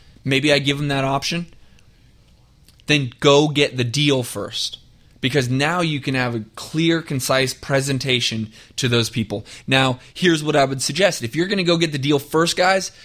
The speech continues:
go get the deal, but also be looking for the money. Putting your feelers out. Are you looking to lend money? Are you looking to get in real estate? Again,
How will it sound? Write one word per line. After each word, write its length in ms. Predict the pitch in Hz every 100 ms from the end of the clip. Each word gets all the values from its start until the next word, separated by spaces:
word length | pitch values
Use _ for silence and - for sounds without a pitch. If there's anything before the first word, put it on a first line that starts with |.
| - - _
go 160 | 185 196
get 220 | 214 208
the 60 | 170
deal, 320 | 160 180 190
but 160 | - -
also 460 | - 185 202 190 180
be 180 | 165 170
looking 460 | 147 160 160 165
for 260 | 147 139 139
the 140 | 135
money. 340 | 123 120 98 - - - - - - - - _ - - - - - _ - - -
Putting 320 | 180 202 214
your 80 | 202
feelers 480 | - 165 160 160 156
out. 260 | 151 147 -
Are 200 | 156 180
you 200 | 185 170
looking 360 | 165 160 156
to 80 | 139
lend 260 | 135 135 127
money? 280 | 127 127
Are 160 | 107 127
you 180 | 123 120
looking 340 | 147 165 175
to 60 | 165
get 180 | 160 143
in 140 | 135
real 220 | 131 131
estate? 320 | 131 - 131 -
Again, 380 | 131 170 147